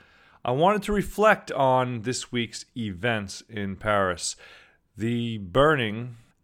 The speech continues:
of Notre Dame Cathedral. Now, on Monday, it looked quite tragic.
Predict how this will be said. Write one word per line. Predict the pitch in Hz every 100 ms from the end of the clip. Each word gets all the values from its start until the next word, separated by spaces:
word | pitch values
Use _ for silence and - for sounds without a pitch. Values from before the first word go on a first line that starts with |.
| -
of | 98 95 95 90 - - - _
Notre | 101 107 101
Dame | 101 101 98 90
Cathedral. | 87 95 - 101 85 87 80 82 _ _ -
Now, | 131 143 151 160 - _ -
on | 127 135
Monday, | 156 233 214 139 120 123 135 135 135 - _ 123
it | 123
looked | 131
quite | - 113 98
tragic. | - 117 107 95 85 -